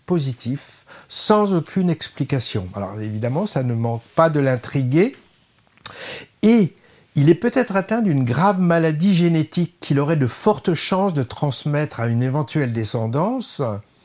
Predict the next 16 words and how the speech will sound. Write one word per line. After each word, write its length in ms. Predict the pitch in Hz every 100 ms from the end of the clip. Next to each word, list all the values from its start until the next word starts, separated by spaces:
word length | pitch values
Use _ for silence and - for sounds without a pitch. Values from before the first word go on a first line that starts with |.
| - - - -
Donc 260 | 131 175 -
il 80 | 190
devient 300 | 165 151 165
obsédé 520 | 175 - 214 165 208
par 220 | 214 156
l'idée 320 | 139 139 165
de 100 | 160
retrouver 520 | 135 127 156 - 156 147
la 80 |
femme 480 | 117 - 131 131 180 175
qui 140 | 135
lui 160 | 117 139
a 80 |
envoyé 380 | 135 117 120 127
ce 140 | 139 127
test. 520 | - 110 92 -